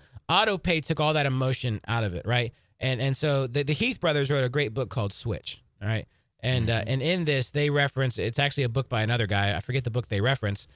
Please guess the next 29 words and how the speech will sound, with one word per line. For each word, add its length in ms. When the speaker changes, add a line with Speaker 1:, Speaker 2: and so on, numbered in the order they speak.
Speaker 1:
uh, 80
but 80
he 60
talks 260
about 200
how, 400
how 160
psychologically 580
we 120
have 120
an 100
elephant 300
and 80
we 60
have 100
a 40
rider. 360
And 120
the 80
elephant 360
is 100
our 140
emotion 400
and 80
the 60
rider 260
is 100
our 100
logic. 460